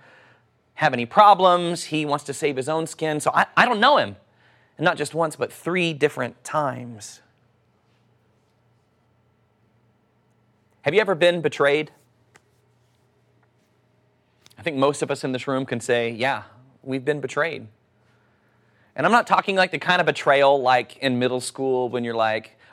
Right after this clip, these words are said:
"Are you friends with Jimmy or are you friends with me?" Like, "I'm friends with Jimmy more than you." Like, "Oh, now my feelings are hurt." Like, that's a whole different kind of betrayal. I'm talking about deep betrayal where somebody has hurt you and taken a piece of you with them.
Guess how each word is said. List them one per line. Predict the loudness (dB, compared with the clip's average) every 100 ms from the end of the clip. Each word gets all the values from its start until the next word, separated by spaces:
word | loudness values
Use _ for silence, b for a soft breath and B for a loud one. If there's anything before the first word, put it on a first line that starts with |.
| b
"Are |
you | -2 0
friends | 0 0
with | -2 -2
Jimmy | 0 2 4
or |
are | 4
you | 4
friends | 2 0 0
with | -6
me?" | -4 -2 -2 -4 B B
Like, | -2 0
"I'm | 0
friends | 0 0
with | -2 -2
Jimmy | 0 0
more | 0 0
than | 0 -2
you." | -2 -2
Like, | -2 4
"Oh, | 6 8 8 6
now | 2 0
my | 2 0
feelings | 0 -4 -2 -2
are | 0
hurt." | 2 2
Like, | 4
that's | 4 4
a |
whole | 4 4
different | 4 2 0
kind | 2 0
of | 0
betrayal. | -2 -4 -6 -6
I'm | -10 -10
talking | -12 -12 0
about | 0 0
deep | -4 -6 -6 -10 B B B
betrayal | -2 2 4 6 6
where | 4
somebody | 0 -2 -2
has | -4
hurt | -2 2 2 2
you | -8 -6 -4 -4 -6 b b b b b b b b b b -20
and | -8
taken | -6 -4
a | -6
piece | -8 -10
of | -10
you | -8 -6 -4
with | 0 -2 -2
them. | -20 -20